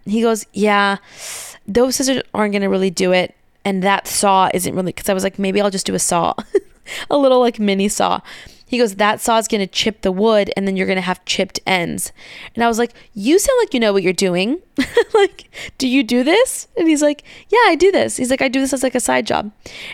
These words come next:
And, and he's like, "Yeah, I've done this, I've done this." I was like, "Can you just do mine for me?" And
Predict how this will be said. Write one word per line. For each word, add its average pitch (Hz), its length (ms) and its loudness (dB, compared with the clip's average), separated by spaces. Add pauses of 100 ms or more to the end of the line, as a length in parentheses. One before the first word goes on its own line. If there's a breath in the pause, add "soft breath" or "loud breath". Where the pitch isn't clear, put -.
And, 247 220 -4
and 240 100 0
he's 247 120 0
like, 254 120 0
"Yeah, 311 180 2
I've 226 140 2
done 214 220 0
this, 240 340 0
I've 208 80 -2
done 190 240 -2
this." 220 240 0
I - 20 0
was 226 80 -2
like, 233 200 -4 (920 loud breath)
"Can 294 180 0
you 370 120 4
just 554 240 0
do 240 120 2
mine 269 340 2
for 359 140 -2
me?" 392 260 2 (100)
And 277 140 -2